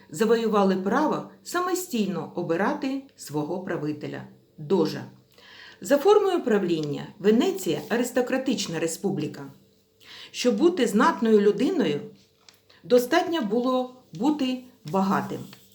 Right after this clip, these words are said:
З п'ятнадцятого століття влада в Венеції зосередилась в руках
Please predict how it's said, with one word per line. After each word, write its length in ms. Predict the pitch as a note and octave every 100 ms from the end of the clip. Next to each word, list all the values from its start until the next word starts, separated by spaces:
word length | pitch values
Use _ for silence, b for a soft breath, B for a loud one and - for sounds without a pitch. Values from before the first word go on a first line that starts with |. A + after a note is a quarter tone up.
| B B B
З 100 | -
п'ятнадцятого 800 | - C4+ E4 G#4+ F4 E4+ D4 C#4
століття 600 | - A3 F#3+ F#3+ A3 A#3+ - _ b b b b b b
влада 380 | F3 A#3 F4 C4+
в 60 | F#3+
Венеції 680 | G3+ F3 D3+ - C#3+ - -
зосередилась 760 | A3+ A#3+ B3+ D#4 E4+ D#4 D#4
в 60 | F#3+
руках 520 | F#3+ G3 C4 C4+ -